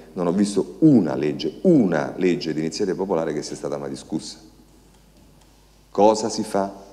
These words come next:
Si dice: "Bene, se questo è il quadro, io ti aumento le firme per le leggi di iniziativa popolare,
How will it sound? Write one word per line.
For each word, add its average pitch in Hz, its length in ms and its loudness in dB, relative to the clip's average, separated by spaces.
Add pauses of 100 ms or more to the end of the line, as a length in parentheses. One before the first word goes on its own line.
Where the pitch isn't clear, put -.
(720)
Si - 120 -10
dice: 90 240 0
"Bene, 80 260 0
se 131 220 4
questo 143 420 4
è 90 60 6
il 82 160 2 (160)
quadro, 71 540 0
io 135 260 6
ti 127 120 4
aumento 123 560 6
le 73 100 2
firme 76 360 2
per 69 120 -2
le 71 80 0
leggi 73 160 -2
di 69 60 -8
iniziativa 71 300 -6
popolare, 67 440 -4